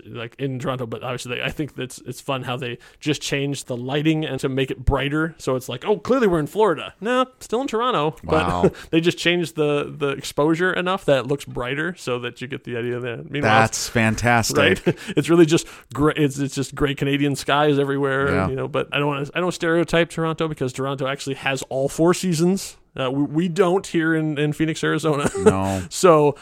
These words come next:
Speaker 1: uh, yeah, I won't, let's say that they're not, uh, gray and miserable the whole time because there's lots of stuff they shot in Toronto because of that exact reason.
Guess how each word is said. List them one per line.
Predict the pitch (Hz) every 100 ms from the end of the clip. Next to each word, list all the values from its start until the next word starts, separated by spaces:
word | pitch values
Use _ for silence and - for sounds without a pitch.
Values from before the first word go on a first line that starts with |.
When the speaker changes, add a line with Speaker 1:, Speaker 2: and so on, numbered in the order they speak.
| -
Speaker 1:
uh, | 135 127 123 123 -
yeah, | 139 131
I | 135
won't, | 147 139
let's | 143
say | 131
that | 127 123
they're | 123
not, | 120 117 -
uh, | 117 147 -
gray | 120
and | 113
miserable | 117 110
the | 110
whole | 113
time | - 110
because | 101 - 107
there's | 104 104
lots | 135 135 127
of | -
stuff | 113
they | 110
shot | -
in | 87
Toronto | 139 147 139
because | 135 - 131 113
of | 107
that | 101
exact | 110 - 101 -
reason. | 104 123